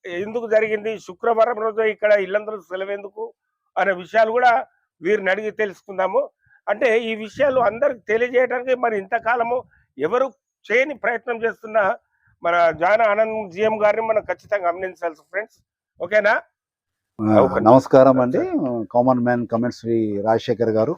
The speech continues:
Speaker 1: సార్.
Speaker 2: So, మీకు అభినందనలు. We are, so, మన ముందు ఉన్నది డాక్టర్ విలియం కింగ్.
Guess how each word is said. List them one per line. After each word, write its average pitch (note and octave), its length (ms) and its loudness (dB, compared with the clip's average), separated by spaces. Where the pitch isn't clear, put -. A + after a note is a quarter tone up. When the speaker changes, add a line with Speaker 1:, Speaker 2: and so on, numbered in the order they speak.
Speaker 1:
సార్. B2+ 180 8
Speaker 2:
So, A2 320 0
మీకు A2 220 -4
అభినందనలు. A#2 960 2
We A2 120 -2
are, G#2 240 -2
so, A2 420 4
మన A2+ 160 2
ముందు A#2+ 300 2
ఉన్నది A#2+ 380 4
డాక్టర్ A2 340 0
విలియం A2 420 0
కింగ్. A#2+ 360 -2